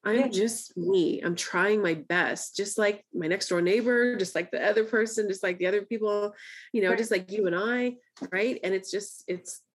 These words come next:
Speaker 1: very likely not perfect. There's
Speaker 2: Yeah.
Speaker 1: gonna be some days, right, where things seem to be, actually be like,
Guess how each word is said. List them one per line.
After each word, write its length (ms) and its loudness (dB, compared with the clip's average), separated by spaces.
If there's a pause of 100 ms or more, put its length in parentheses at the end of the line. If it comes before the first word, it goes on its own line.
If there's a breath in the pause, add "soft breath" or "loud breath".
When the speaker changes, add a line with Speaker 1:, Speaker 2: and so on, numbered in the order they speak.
(140)
Speaker 1:
very 360 4
likely 420 0
not 180 -2
perfect. 440 -8 (320)
There's 200 6
Speaker 2:
Yeah. 40 6
Speaker 1:
gonna 120 8
be 100 8
some 220 4
days, 340 4
right, 260 4
where 160 4
things 300 2
seem 240 4
to 80 4
be, 80 2
actually 360 0
be 200 2
like, 220 0